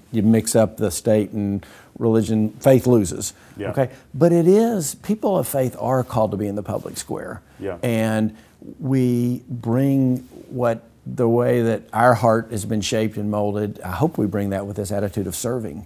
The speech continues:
Speaker 2: Yeah.
Speaker 1: I hope at the end of the day people see us and say, "Well, they didn't get everything right. You know, they messed up, you know, their share of things, but they were always trying to get to the right answer,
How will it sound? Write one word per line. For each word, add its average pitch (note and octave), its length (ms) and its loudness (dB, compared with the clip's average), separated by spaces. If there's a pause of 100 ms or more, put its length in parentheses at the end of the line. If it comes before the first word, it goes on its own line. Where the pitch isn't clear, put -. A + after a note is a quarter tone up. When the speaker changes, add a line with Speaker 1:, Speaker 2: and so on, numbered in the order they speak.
(160)
Speaker 2:
Yeah. F#2 260 -8
Speaker 1:
I A#2 160 0
hope D#3 320 4
at A#2+ 80 0
the B2+ 100 4
end A#2 120 4
of A2 60 4
the A2 60 4
day A2+ 220 6
people A2 380 -4
see A2 320 0
us G#2 200 2
and G2+ 120 -4
say, G2+ 540 -2 (340)
"Well, C3 240 2 (180)
they C#3+ 140 -2
didn't F3+ 140 4
get C#3 100 6
everything B2+ 280 6
right. G#2+ 460 0 (100)
You A2+ 120 -2
know, G2+ 200 -2
they A2+ 120 0
messed A#2+ 340 0
up, A#2+ 180 -2
you C3 60 -2
know, A2+ 120 0
their A#2 160 2
share A2 220 -2
of G#2 120 -4
things, G2+ 400 -6 (320)
but A#2 100 0
they C3 120 2
were C3+ 120 6
always D#3 260 4
trying A#2+ 520 0
to G#2 40 0
get G2+ 260 -4
to G#2 80 -4
the F#2+ 100 0
right F#2 260 0
answer, - 540 -12